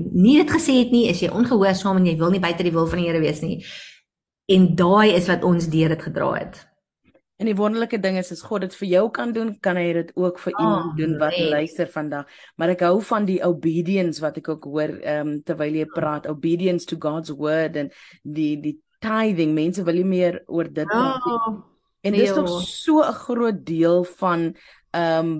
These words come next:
Speaker 2: biblical, the biblical principles or recipe for success. Die Here het vir ons 'n resep gegee. Ehm,
Speaker 1: Amen.
Speaker 2: maar ons wil nie die resep volg nie, maar ons wil steeds hê
Speaker 1: Ja.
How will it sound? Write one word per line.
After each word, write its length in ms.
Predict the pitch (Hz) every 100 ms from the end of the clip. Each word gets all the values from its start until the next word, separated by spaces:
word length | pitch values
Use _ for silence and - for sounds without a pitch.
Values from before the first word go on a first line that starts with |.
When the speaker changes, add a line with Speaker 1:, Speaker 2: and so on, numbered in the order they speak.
| 143
Speaker 2:
biblical, 640 | 175 170 202 190 202 185
the 100 | 175
biblical 420 | 180 170 208 220 220
principles 920 | - 220 214 214 202 202 185 185 170
or 240 | - 170 160
recipe 480 | 160 170 190 190 180
for 180 | 175
success. 520 | 175 160 - 175 160 156
Die 160 | 185 180
Here 100 | 214
het 100 | 233
vir 80 | 247
ons 160 | 240
'n 60 | 214
resep 460 | 175 - 214 202 -
gegee. 500 | 185 - 180 131 101 - - - - _
Ehm, 360 | 170 165 180 170
Speaker 1:
Amen. 260 | 160 165 156 _ _ 123
Speaker 2:
maar 180 | 190 185
ons 140 | 208 175
wil 100 | 190
nie 100 | 226
die 100 | 226
resep 420 | 202 196 196 190
volg 460 | - 233 247 247 -
nie, 120 | 180
maar 220 | 170 165
ons 260 | - 185 165
wil 120 | 165
steeds 440 | - - 180 175 190
hê 60 |
Speaker 1:
Ja. 280 | 185 156